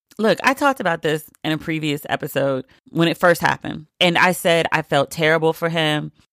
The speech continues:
My immediate reaction was to believe him and, and to publicly sympathize. I went and dug up a picture from a time that I met him. And, and, you know, I, I expressed, you know, public, heartfelt, um, sympathy, my prayers for, for him, his friends, his family.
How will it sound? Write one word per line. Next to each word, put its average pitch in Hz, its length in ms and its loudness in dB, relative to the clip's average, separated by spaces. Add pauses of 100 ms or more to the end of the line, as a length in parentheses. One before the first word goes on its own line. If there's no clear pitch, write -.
(180)
My 175 140 4
immediate 185 420 2
reaction 139 500 0
was 139 200 -2
to 165 140 -6
believe 147 360 -4
him 180 380 0
and, 139 280 -4
and 135 220 -6
to 135 180 -4
publicly 143 720 -4 (340)
sympathize. 175 840 2 (300)
I 165 60 4
went 160 160 2
and 156 80 0
dug 143 160 4
up 156 100 -2
a 147 60 -4
picture 151 420 0
from 139 180 -6
a 139 60 -4
time 139 320 2
that 139 80 -2
I 139 80 -4
met 127 240 0
him. 143 260 0
And, 135 200 -4
and, 139 120 -2
you 135 60 -2
know, 135 100 -2
I, 135 160 0
I 139 120 0
expressed, 135 640 -2 (200)
you - 100 -10
know, 139 100 -2
public, 147 460 2
heartfelt, 139 640 2 (560)
um, 135 240 0
sympathy, 151 720 -2
my 135 160 -2
prayers 147 480 0
for, 135 240 -2
for 143 140 -4
him, 156 340 2
his 143 160 -6
friends, 147 420 0
his 135 160 -10
family. 151 560 0